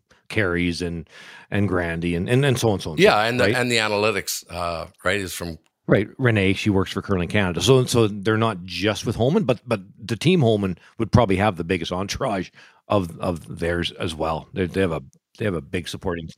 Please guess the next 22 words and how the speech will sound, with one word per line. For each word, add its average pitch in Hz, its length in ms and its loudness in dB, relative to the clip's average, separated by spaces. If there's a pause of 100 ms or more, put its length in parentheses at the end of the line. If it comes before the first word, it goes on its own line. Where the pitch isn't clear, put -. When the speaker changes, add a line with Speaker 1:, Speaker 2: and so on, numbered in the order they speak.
(220)
Speaker 1:
cast. 87 300 -8 (180)
Speaker 2:
Thank 180 300 2
you 165 80 0
to 165 80 4
Donnie 170 240 4
Bartlett. 151 420 0
Good 151 140 0
luck 156 200 0
the 160 80 -2
rest 147 260 2
of 143 60 2
the 139 40 2
way. 151 160 4
Five 123 320 2
and 123 80 -2
oh 135 80 0
so 123 240 -2
far, 113 300 -2
uh, 110 240 -4
when 110 160 -4
we 110 80 -4
record. 107 480 -4